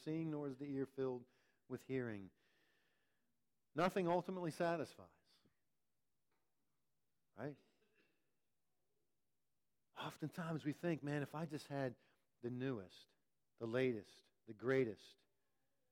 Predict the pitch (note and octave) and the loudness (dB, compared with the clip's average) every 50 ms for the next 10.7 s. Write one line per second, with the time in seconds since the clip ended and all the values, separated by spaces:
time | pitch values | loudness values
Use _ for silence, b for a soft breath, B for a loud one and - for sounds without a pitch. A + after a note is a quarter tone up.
0 | _ _ _ _ _ _ _ _ _ _ _ _ _ _ _ _ _ _ _ _ | _ _ _ _ _ _ _ _ _ _ _ _ _ _ _ _ _ _ _ _
1 | _ _ _ _ _ _ _ _ _ _ _ _ _ _ _ _ _ _ - A#2+ | _ _ _ _ _ _ _ _ _ _ _ _ _ _ _ _ _ _ -16 -14
2 | A#2 A#2 A2+ A2 A2+ A2 G2+ - G#2+ F#2+ - A#2+ A#2+ C3 - C3+ A#2+ G2+ G2 G#2 | -12 -12 -12 -12 -12 -12 -12 -14 -10 -6 -4 -4 -4 -4 -4 -4 -4 -4 -6 -8
3 | F#2+ G2 - - - C3 A2+ A#2+ B2 A#2+ - - - C3 A#2+ A#2 A#2+ A#2+ A#2 A#2+ | -12 -12 -8 -4 -2 -2 0 0 -2 -4 -6 -6 -6 -4 -2 0 -2 -2 -2 -4
4 | A2+ A2 A2+ A#2 B2 B2+ - - C3+ C3+ B2+ B2 A#2+ B2 A#2+ A#2+ - - _ - | -8 -8 -6 -6 -6 -6 -4 -2 -2 0 0 0 0 -2 -2 -4 -8 -12 _ -4
5 | C#3 C3 - - - - D#3+ F#3+ A#3 - G2 F#2 - _ _ _ _ _ _ _ | -4 -4 -6 -8 -10 -6 -6 -6 -6 -10 -16 -20 -20 _ _ _ _ _ _ _
6 | _ _ _ _ _ _ _ _ _ _ _ _ _ _ _ _ _ _ _ _ | _ _ _ _ _ _ _ _ _ _ _ _ _ _ _ _ _ _ _ _
7 | _ _ _ _ _ _ _ _ _ _ _ _ _ _ _ _ _ _ _ _ | _ _ _ _ _ _ _ _ _ _ _ _ _ _ _ _ _ _ _ _
8 | _ _ _ _ _ _ _ _ _ _ _ _ _ _ _ _ _ _ _ _ | _ _ _ _ _ _ _ _ _ _ _ _ _ _ _ _ _ _ _ _
9 | _ _ _ _ _ _ _ _ _ _ _ _ _ _ _ _ _ - A#2+ B2+ | _ _ _ _ _ _ _ _ _ _ _ _ _ _ _ _ _ -4 -2 -2
10 | C3+ C#3 C3+ A#2+ b b b b b C3+ C#3+ D#3 E3 D#3 | 0 0 -2 -4 b b b b b 2 4 6 6 6